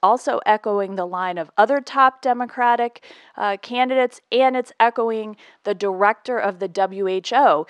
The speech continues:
who is threatening more body bags if coronavirus was politicized. Let's go to Foreign Policy magazine.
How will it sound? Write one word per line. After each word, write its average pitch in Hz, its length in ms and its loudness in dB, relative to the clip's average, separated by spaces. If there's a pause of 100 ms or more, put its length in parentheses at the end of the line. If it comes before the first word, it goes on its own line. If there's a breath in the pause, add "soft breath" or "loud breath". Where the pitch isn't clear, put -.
(140)
who 208 80 -8
is 208 160 -4
threatening 247 560 -2
more 247 300 0
body 220 400 0
bags 147 600 -6
if 185 260 -4
coronavirus 175 920 -4
was 165 160 -12
politicized. - 920 -10 (720)
Let's 233 200 -8
go 294 140 4
to 262 80 2
Foreign 247 380 -6
Policy 226 580 -4
magazine. 143 640 -18